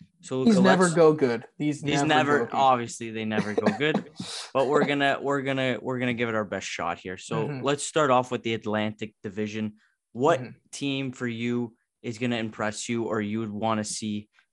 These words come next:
Speaker 1: do well in this division besides your Boston Bruins?
Speaker 2: Yeah. Um, I, who I would wanna see, obviously, is Boston. I think a team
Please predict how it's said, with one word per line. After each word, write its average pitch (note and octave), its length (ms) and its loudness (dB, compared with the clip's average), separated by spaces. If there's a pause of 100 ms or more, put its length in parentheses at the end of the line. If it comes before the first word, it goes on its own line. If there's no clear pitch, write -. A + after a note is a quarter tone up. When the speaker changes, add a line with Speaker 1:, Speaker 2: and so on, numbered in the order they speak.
Speaker 1:
do A2+ 140 -4
well G2+ 400 0 (140)
in G#2 120 -4
this G2+ 140 -4
division G2 420 -6
besides A#2+ 480 2
your A#2+ 60 -4
Boston G2+ 400 -2
Bruins? D#2+ 440 -14
Speaker 2:
Yeah. D3+ 200 0 (360)
Um, G3+ 320 4 (200)
I, E3+ 140 6 (460)
who G#3+ 120 8
I F#3 60 8
would E3+ 160 4
wanna F#3 300 4
see, G#3 200 2
obviously, D#3 440 4
is C#3+ 80 4
Boston. D3+ 440 4
I C#3 40 -2
think D3+ 240 -4
a C#3+ 40 -8
team D3+ 380 -8